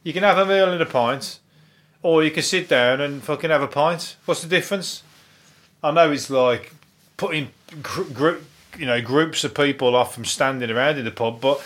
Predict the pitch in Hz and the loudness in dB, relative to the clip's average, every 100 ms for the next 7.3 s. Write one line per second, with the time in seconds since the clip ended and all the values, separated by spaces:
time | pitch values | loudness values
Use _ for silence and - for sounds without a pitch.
0 | - 156 151 180 175 151 131 143 156 151 | -14 -8 -2 0 0 -2 -2 -2 -2 -4
1 | 156 151 139 120 151 143 - 156 - 117 | -4 -4 -6 0 2 2 0 -4 -2 -2
2 | 123 160 165 170 151 170 156 139 131 147 | -2 -4 -2 0 0 -2 -2 -2 -2 -2
3 | 147 151 151 147 139 - 151 - 147 143 | -2 2 0 0 -6 -2 -2 -2 -2 -2
4 | 143 - 147 151 147 196 180 190 208 - | -4 -4 -8 -8 -4 -4 -4 -8 -8 -12
5 | - - - - - - - - - - | -20 -18 -16 -16 -14 -16 -18 -20 -12 -2
6 | 175 175 165 - 165 170 147 156 190 170 | 2 4 4 0 0 2 2 2 2 -4
7 | 156 156 | -8 -8